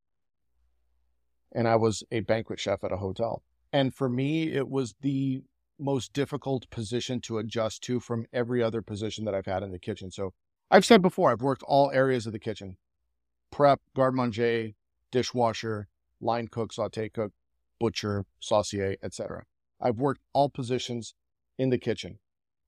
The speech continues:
But when I got my first leadership position in banquets, the thing that terrified me the most about banquets was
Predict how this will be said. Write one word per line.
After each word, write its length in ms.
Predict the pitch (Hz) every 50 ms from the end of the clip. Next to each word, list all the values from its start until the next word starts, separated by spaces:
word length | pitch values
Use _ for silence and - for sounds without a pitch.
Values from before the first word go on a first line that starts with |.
| _ _ _ _ _ _ _ _ _ _ _ -
But 80 | 151
when 160 | 143 139 143 143
I 80 | 139
got 160 | 131 160 160
my 120 | 151 143 127
first 340 | - - 151 143 - - 127
leadership 440 | 135 143 147 151 123 - 147 -
position 380 | - 131 120 117 123 - - 120
in 120 | 113 107
banquets, 520 | 95 113 117 127 123 - 110 104 - - - _ -
the 140 | - 131 123
thing 240 | - - 180 196
that 220 | 190 170 117 - -
terrified 520 | - - 131 139 143 - - 139 139 135
me 140 | 135 139 135
the 80 | 117 110
most 260 | 104 104 117 117 -
about 240 | 123 117 104 107 95
banquets 440 | 104 101 117 113 151 156 143 - _ _ _ _ _ -
was 320 | 131 135 117 - -